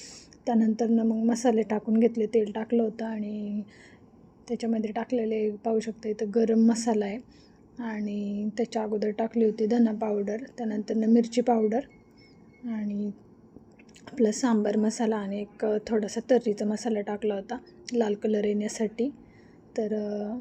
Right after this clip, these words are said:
बस एवढेच मसाले टाकले होते आणि त्यानंतरनं स-, सर्व कांदा आणि मसाले छान असे परतून घेतले मी आणि टमॅटो मी शिजतानाच टाकले होते चिरून, अ, दोन टमॅटो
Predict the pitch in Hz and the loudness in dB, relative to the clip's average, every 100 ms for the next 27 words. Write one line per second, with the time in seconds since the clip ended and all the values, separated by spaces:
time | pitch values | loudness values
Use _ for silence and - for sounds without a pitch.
0 | - 240 214 - 226 226 226 240 269 247 | -4 -2 0 0 2 4 4 4 2 0
1 | 220 220 226 240 233 233 226 233 226 220 | 0 -2 0 4 4 4 2 2 2 0
2 | 220 220 220 247 226 214 214 254 - - | 0 -2 -2 -4 -2 -2 -6 -8 -14 -20
3 | - - - - - - 233 220 220 247 | -20 -20 -20 -20 -14 -2 2 2 0 0
4 | 233 226 226 220 220 226 233 220 214 226 | 4 4 4 4 4 4 2 -2 -2 -2
5 | 214 220 - 233 220 240 226 226 226 214 | -2 -2 2 2 4 6 8 6 4 -4
6 | 202 254 - - - - - - - - | -2 -4 -8 -20 -20 -20 -20 -20 -16 -6
7 | 220 214 208 269 247 240 220 233 233 226 | -2 0 0 2 4 4 4 6 8 6
8 | 233 247 240 240 233 226 247 240 240 220 | 4 2 2 4 4 4 2 2 4 2
9 | 220 214 233 214 208 214 - 247 214 208 | 2 0 4 4 4 0 -2 0 0 0
10 | 208 220 214 220 220 214 214 233 | 0 2 2 2 0 0 -2 -4